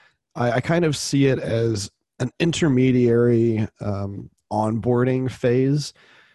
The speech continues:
We're going to need to have these, like, on-ramps and off-ramps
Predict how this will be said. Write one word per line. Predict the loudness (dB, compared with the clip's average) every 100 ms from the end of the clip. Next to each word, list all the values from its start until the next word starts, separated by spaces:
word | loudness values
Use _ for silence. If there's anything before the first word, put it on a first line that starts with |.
| _ _
We're | -4 0
going | 2 2 2
to | 2 2
need | 2 0 0 -2
to | -2 0
have | 2 2 0 0
these, | -2 -4
like, | -8 -10 -4
on-ramps | -2 0 0 -2 -4 -6
and | -6
off-ramps | -2 -2 -2 -4 -6 -6 -10 -14